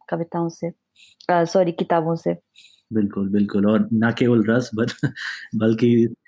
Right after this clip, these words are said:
Speaker 2: इस पो-, इसमें, इस कविता में तो नीरस कविताओं की भी बात कर दी
Speaker 1: हाँ,
Speaker 2: जाती है।
Speaker 1: बिल्कुल।
Speaker 2: जी।
Speaker 1: और नीरस, अ, नीरस किताबों की भी एक जगह है जिंदगी में। देखो, नीरस किताबें ना पढ़ते तो हम कैसे पास होते? तो
Speaker 2: बिल्कुल।
Speaker 1: उनकी भी एक जगह है जिंदगी में।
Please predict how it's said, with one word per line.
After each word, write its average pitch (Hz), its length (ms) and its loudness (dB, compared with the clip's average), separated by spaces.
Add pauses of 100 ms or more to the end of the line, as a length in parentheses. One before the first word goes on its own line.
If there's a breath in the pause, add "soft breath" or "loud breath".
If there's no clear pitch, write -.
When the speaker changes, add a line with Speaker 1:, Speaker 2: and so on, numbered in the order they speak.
(100)
Speaker 2:
इस 120 140 -2
पो-, 117 420 -2
इसमें, 120 340 2
इस 120 100 2
कविता 120 360 0
में 117 140 0
तो 117 100 0
नीरस 117 320 4
कविताओं 104 380 -2
की 104 120 -2
भी 101 80 2
बात 98 260 -6
कर 98 120 -6
दी 95 140 -4
Speaker 1:
हाँ, - 80 2
Speaker 2:
जाती 107 200 0
है। - 20 2
Speaker 1:
बिल्कुल। 185 640 0 (220)
Speaker 2:
जी। 220 260 0 (160)
Speaker 1:
और 381 220 4
नीरस, 233 400 2
अ, 214 200 2
नीरस 220 400 0
किताबों 226 400 -2
की 254 120 -4
भी 226 160 -4
एक 202 140 -8
जगह 180 220 -2
है 202 180 0
जिंदगी 180 340 -4
में। 202 140 -4
देखो, 208 340 -4 (340 loud breath)
नीरस 208 260 2
किताबें 202 360 0
ना 196 100 2
पढ़ते 196 320 0
तो 202 100 -6
हम 190 240 -6
कैसे 190 400 0
पास 180 360 0
होते? 185 340 0
तो - 500 -20
Speaker 2:
बिल्कुल। 180 640 2
Speaker 1:
उनकी 196 180 -4
भी 190 120 -4
एक 185 100 -8
जगह 180 200 2
है 185 180 0
जिंदगी 170 400 -8
में। 180 180 -10